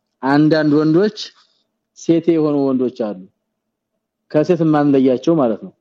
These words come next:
ጺም የሚባል ነገር ያልፈጠረባቸው፣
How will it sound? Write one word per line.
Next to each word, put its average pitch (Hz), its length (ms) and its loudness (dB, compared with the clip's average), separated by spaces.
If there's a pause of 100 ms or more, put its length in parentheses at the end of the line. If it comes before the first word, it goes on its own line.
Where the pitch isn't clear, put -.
(880)
ጺም 175 220 0
የሚባል 170 400 2
ነገር 170 180 0
ያልፈጠረባቸው፣ 131 800 -2